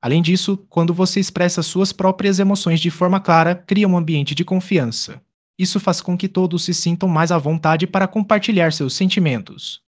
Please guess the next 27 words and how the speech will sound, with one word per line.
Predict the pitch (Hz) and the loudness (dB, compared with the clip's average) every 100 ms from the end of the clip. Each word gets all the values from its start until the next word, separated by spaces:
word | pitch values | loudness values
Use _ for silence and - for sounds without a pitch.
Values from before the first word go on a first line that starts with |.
| - | -4
Coaching | 262 - 180 | -2 2 2
para | 156 156 | 2 0
líderes. | 151 143 156 | 0 2 0
O | 160 | 0
que | 202 | -2
é | 247 | -2
coaching | 196 170 175 165 170 - | 0 0 2 0 -2 -6
e | |
como | 196 214 226 | -2 0 2
pode | 196 160 | 4 4
ajudar? | 143 143 123 110 - _ _ _ | 2 2 0 -2 -6 _ _ _
O | 180 | -2
coaching | 214 214 - 202 196 | 4 4 4 2 0
é | 185 | 0
um | 190 | 2
processo | 190 202 - 170 170 196 | 2 0 2 2 2 0
que | 208 | 0
ajuda | 185 190 190 | 2 4 2
você | 185 - 170 | 0 0 0
a | |
alcançar | 139 - 180 175 165 | 0 0 0 2 0
seus | 156 190 185 | 2 0 0
objetivos | 170 175 180 160 156 | 2 2 2 2 0
de | 190 | 0
forma | 185 165 156 | 0 2 2
mais | 139 147 147 | 2 0 0
eficaz. | 135 151 - 123 107 - - | -4 -4 -2 -2 -2 -6 -10